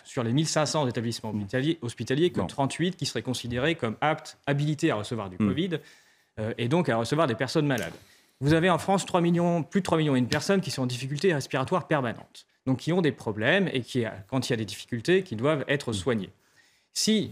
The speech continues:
Speaker 1: dans une période comme ça, vous dites qu'il y a force, que les problèmes respiratoires qui arrivent sont une maladie et que vous allez concentrer toutes les personnes qui ont des problèmes sur trente-huit établissements sur mille cinq cents,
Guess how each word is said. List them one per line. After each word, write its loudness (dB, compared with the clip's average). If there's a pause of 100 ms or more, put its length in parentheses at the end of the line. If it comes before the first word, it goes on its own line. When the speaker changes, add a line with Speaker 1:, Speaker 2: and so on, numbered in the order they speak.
Speaker 1:
dans 0
une 2
période 4
comme 2
ça, 0
vous 2
dites -4
qu'il 2
y 2
a 2
force, -4
que 0
les 2
problèmes 0
respiratoires -2
qui -6
arrivent 0
sont -4
une -6
maladie -4
et 4
que 0
vous 0
allez -4
concentrer 0
toutes -6
les 0
personnes -2
qui -6
ont -2
des 0
problèmes 0
sur -8
trente-huit 0
établissements -2
sur -2
mille 0
cinq -2
cents, -4